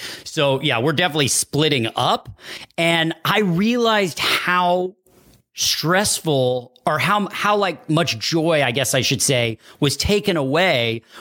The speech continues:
when I went to the market yesterday, and it was just kind of one long general line is the way we do it here,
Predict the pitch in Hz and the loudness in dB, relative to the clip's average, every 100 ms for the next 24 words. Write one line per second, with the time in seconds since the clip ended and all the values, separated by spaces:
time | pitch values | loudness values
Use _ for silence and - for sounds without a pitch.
0 | - 135 151 147 147 143 139 156 143 135 | -6 0 2 2 0 0 2 0 0 0
1 | 156 151 131 196 208 160 147 143 143 143 | 0 -2 -2 0 -2 0 2 2 0 0
2 | 147 156 143 - 151 - 165 131 113 139 | 0 2 0 0 -2 0 0 0 0 0
3 | 160 175 156 156 151 123 147 147 151 139 | 0 0 0 2 0 0 0 0 2 2
4 | 123 127 135 147 151 156 117 131 131 127 | 2 2 2 2 -2 -2 -2 0 2 2
5 | 135 135 143 147 _ - 113 135 160 180 | 0 0 -2 -4 _ -10 -2 0 0 -4